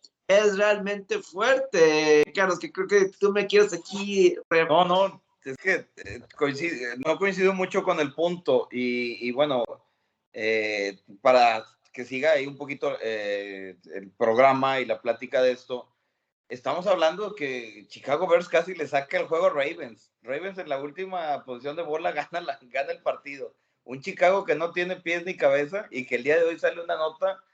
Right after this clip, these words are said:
Speaker 2: en donde el entrenador se da, Matt Nagy es casi despedido por la prensa. Él sale a negar el propio comentario de la prensa, al decir, "Tienen la información mal, yo no estoy, eh, despedido", y la gerencia y los dueños no han hablado nada al respecto, o sea,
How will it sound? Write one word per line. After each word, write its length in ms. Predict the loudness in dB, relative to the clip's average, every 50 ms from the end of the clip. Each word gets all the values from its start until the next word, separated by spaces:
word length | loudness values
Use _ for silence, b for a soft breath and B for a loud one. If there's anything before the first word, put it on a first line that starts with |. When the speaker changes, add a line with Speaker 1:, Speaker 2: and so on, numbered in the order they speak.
| b b _ _
Speaker 2:
en 160 | -10 -8 -6
donde 220 | -4 -4 0 0 -2
el 80 | -2 -2
entrenador 600 | -6 -6 -6 -6 -4 -4 -2 0 0 0 -2 -4
se 120 | -4 0
da, 380 | 2 2 4 2 2 0 -2 -2
Matt 180 | -2 -4 -2
Nagy 300 | 0 -2 -2 -2 -4 -8
es 180 | -10 -12 -14 _
casi 320 | _ -2 -2 -2 -2 -6
despedido 720 | -10 -10 -10 -10 _ -6 -6 -4 -4 -8 -6 -6 -8 -6 _
por 120 | -10 -6 -4
la 140 | -6 -6 -4
prensa. 460 | -6 -6 -6 -6 -10 -12 -14 -14 -14 _ _ _ _ _ _ _ _ _ _ _ _ _ _
Él 160 | -6 -6 -4 0
sale 280 | 0 0 4 4 4
a 60 | 2
negar 280 | 2 -2 -2 -2 0 0
el 140 | -2 -4 -6
propio 340 | -6 -6 -6 -6 -10 -8 -8
comentario 640 | -8 -8 -6 -8 -10 -4 0 2 2 2 2 -2
de 80 | -2 -2
la 160 | -2 -6 -4
prensa, 300 | -6 -6 -6 -4 -6 -8
al 80 | -8 -8
decir, 400 | -14 -10 -6 -6 -6 -6 -8 _ _ _ _ _ _ _ _ _ _ _
"Tienen 280 | -8 -6 -4 -4 -4
la 60 | -4 -4
información 480 | -4 -6 -4 -4 -4 -4 -4 -6 -2
mal, 220 | 0 0 0 0 -2
yo 120 | -8 -8
no 80 | -10 -12
estoy, 580 | -12 -10 -10 -10 -10 -8 -8 -8 -10 -10 -10 -8
eh, 120 | -6 -8 -6
despedido", 720 | -6 -8 -10 0 0 2 2 4 2 2 2 0 0 -4 -8
y 80 | 0 2
la 140 | 2 2
gerencia 460 | 6 4 4 4 4 0 0 -2 -2 -2
y 60 | -2
los 140 | -2 -6 -6
dueños 380 | -12 -14 -14 -12 -12 -12 -12 -6
no 100 | -6 -4
han 100 | -2 -2
hablado 300 | -2 2 2 0 0 0
nada 180 | 0 -2 -2 -2
al 140 | -4 -6 -12
respecto, 520 | -20 _ _ -8 -8 -8 -8 _ _ _ -18
o 40 |
sea, 260 | _ -10 -10 -10 -10